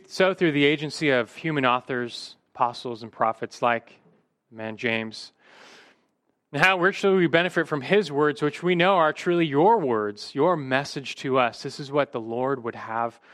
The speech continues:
for his church to hear and to be reminded of. We need sometimes sharp words to convict us, to remind us, to point us back to the narrow way.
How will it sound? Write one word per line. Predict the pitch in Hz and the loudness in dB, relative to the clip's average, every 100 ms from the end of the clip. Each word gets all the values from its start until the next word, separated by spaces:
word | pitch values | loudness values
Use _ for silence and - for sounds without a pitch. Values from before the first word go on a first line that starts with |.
| _ | _
for | _ 123 110 | _ -12 -10
his | - | -10
church | - 151 143 139 - - _ _ _ _ | -6 -2 -2 -4 -12 -14 _ _ _ _
to | 127 | -14
hear | - 135 127 113 95 _ _ _ _ | -10 -6 -4 -4 -6 _ _ _ _
and | 123 | -6
to | |
be | 127 131 | 0 0
reminded | 127 113 113 113 107 | 0 -2 -4 -6 -6
of. | 101 - | -8 -8
We | 127 | -6
need | 123 139 143 131 _ _ _ | 0 0 0 -4 _ _ _
sometimes | - 147 156 139 123 - - _ _ _ | -4 0 -2 -2 -6 -14 -18 _ _ _
sharp | - - 165 147 | -2 2 2 2
words | 131 151 131 - | 2 2 2 -4
to | 151 | -8
convict | 143 123 123 - 123 | -6 -4 -4 -2 -4
us, | 110 | -6
to | - 135 | -6 -2
remind | 120 113 113 117 | -2 0 0 -2
us, | 113 104 - | -4 -6 -10
to | 123 | -12
point | - - 165 180 | -12 -6 -2 -2
us | - | -4
back | - 131 127 - - | 0 0 0 -4 -14
to | - 127 123 117 _ - _ _ _ - | -4 -2 -2 -6 _ -20 _ _ _ -12
the | |
narrow | 120 117 117 123 120 117 113 _ - | -6 0 0 2 2 0 -6 _ -6
way. | 113 123 113 | -2 0 -2